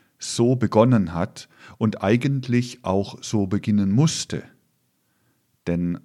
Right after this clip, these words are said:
man kann ja überall nur aus den realen Verhältnissen heraus irgendetwas schaffen,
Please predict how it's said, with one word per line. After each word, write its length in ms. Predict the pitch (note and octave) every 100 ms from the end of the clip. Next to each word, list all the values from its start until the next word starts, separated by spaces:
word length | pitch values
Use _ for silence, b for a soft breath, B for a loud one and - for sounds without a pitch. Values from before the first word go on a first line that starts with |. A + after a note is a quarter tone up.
| _
man 240 | G2 F2+ F#2
kann 200 | G2+ G2
ja 180 | F#2+
überall 800 | F2+ G#2 F#2+ F#2 F2+ G2 B2 D#3 -
nur 640 | A2 G#2+ G#2 A2 G#2 -
aus 240 | G2+ -
den 160 | G#2+ F#2+
realen 600 | F#2+ F2+ F2 F#2 G#2+ G#2
Verhältnissen 920 | - E2+ A2 C#3+ - F#2 E2 E2+ D#2+
heraus 640 | D2 D#2+ D#2+ E2 A2+ B2 - b b b b -
irgendetwas 1080 | A#2 A2+ G#2+ A2 A2+ - F2+ G2 - G2 -
schaffen, 720 | - G#2+ B2 F2 F#2+ B2